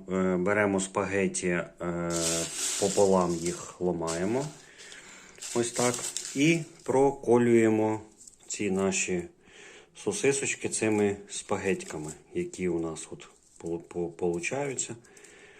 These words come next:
Відварюємо його в воді, як звичайні спагеті, до готовності. І, е, <clears throat> змащуємо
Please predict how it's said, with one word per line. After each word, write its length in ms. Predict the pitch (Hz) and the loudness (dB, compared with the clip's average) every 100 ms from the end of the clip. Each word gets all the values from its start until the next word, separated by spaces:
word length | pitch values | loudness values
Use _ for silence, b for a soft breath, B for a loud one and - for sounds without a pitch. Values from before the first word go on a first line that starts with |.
| B B B B - _ _ _ _ _ _ _ - - - - - - - | B B B B -20 _ _ _ _ _ _ _ -20 -20 -20 -20 -18 -14 0
Відварюємо 760 | 95 101 104 101 95 92 92 92 | 2 6 8 8 8 8 8 8
його 220 | 90 87 | 8 6
в 60 | |
воді, 340 | 82 92 85 92 | 2 0 0 0
як 120 | 90 | 0
звичайні 720 | 82 87 - 87 82 80 80 - | -2 -4 -4 -2 -2 -4 -8 -12
спагеті, 600 | - - 98 117 143 143 | -18 -6 -4 -2 -2 -2
до 140 | 120 120 | 0 2
готовності. 760 | 117 117 123 117 113 113 113 | 0 4 6 6 4 -2 -6
І, 460 | 104 78 135 170 156 B B B B B B B B B B B B - | -6 -6 -4 -4 -6 B B B B B B B B B B B B -4
е, 300 | 107 107 104 - - | 0 2 0 -2 -2
<clears throat> 180 | 92 95 | 0 -2
змащуємо 1040 | 90 110 120 - 110 98 92 90 87 | 2 4 4 2 4 6 6 4 2